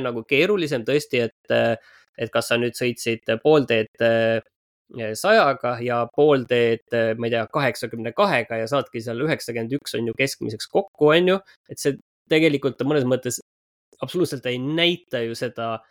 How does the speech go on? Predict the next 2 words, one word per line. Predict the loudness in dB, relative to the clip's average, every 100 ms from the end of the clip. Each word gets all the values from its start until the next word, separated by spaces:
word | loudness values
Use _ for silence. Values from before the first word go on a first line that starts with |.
| _ _ _ _
päris | 2 4 4 2 -2 -6 -10 -14 -4
liiklusolukorda. | 2 2 2 -4 -6 -6 0 4 6 4 2 -2 -2 -6 -10